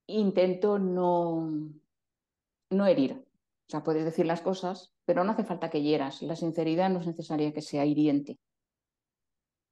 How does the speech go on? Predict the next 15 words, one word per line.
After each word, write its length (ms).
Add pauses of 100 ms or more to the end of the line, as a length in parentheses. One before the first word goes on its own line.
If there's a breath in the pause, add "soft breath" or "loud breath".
(180)
Creo 160
que 360 (220)
por 140
eso 240
intento 720 (880)
acordarme 580
de 100
algo 340
que 100
siempre 280
me, 320
me 140
aconsejaba 560
mi 140
madre, 400